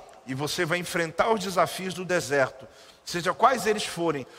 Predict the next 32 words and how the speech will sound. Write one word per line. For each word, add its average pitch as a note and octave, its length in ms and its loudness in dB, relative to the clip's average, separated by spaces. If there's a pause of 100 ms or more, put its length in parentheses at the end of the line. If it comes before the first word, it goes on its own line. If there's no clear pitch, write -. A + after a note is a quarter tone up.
(180)
pra E3+ 140 6
que - 80 -8
você F#3+ 340 0
possa G#3+ 540 0
realmente F3+ 340 -2
dizer, E3 280 -2
"Olha, D#3+ 240 8
agora D#3 340 4
eu G3 80 2
aprendi, F#3 640 -4 (340)
mesmo G#3+ 400 2
passando F#3+ 480 -2
pelo E3+ 200 -4
deserto, C3+ 640 2 (260)
o C#3+ 80 -10
deserto D#3 540 2
não D#3 120 -4
parecia D3+ 540 2
deserto, C3+ 520 0
porque C#3 180 -10
o E3 80 -4
Senhor D3+ 480 -4
está D#3+ 320 -2
comigo, D#3+ 680 -8 (300)
o C#3+ 80 -4
Senhor D#3 340 0
está D3+ 220 -2
comigo." G#2+ 500 -12 (220)
Vamos D4 160 -2
trabalhar G3+ 340 6
algumas E3+ 360 0
coisas. A2+ 580 -4